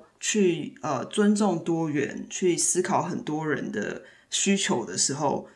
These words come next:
就会变得比较没有效率。然后所以就开始大家会觉得说，“为什么我们要，呃，去想所有人到底需要什么？就大家只要一，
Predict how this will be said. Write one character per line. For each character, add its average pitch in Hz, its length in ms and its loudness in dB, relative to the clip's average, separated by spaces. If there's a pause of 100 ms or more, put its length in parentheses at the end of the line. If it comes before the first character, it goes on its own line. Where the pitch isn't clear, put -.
(200)
就 208 160 4
会 190 320 6
变 170 340 4
得 - 420 -2 (100)
比 - 100 -4
较 170 160 8
没 160 100 2
有 139 120 -2
效 107 320 4
率。 98 260 -8 (300)
然 165 120 6
后 208 140 10
所 208 160 8
以 170 60 6
就 202 100 10
开 196 220 6
始 196 100 2
大 170 240 8
家 180 60 6
会 180 120 6
觉 - 160 0
得 - 60 0
说 170 240 2
，“为 254 80 8
什 240 160 8
么 160 100 2
我 147 60 0
们 151 140 0
要， 185 340 8 (320)
呃， 151 240 2
去 196 320 6
想 156 340 2
所 185 160 4
有 175 120 4
人 165 440 -2
到 185 160 10
底 139 160 -2
需 - 200 2
要 165 180 8
什 160 160 -2
么？ - 160 -12
就 190 320 4 (500)
大 190 140 6
家 185 180 10
只 - 120 2
要 190 200 8
一， - 140 -6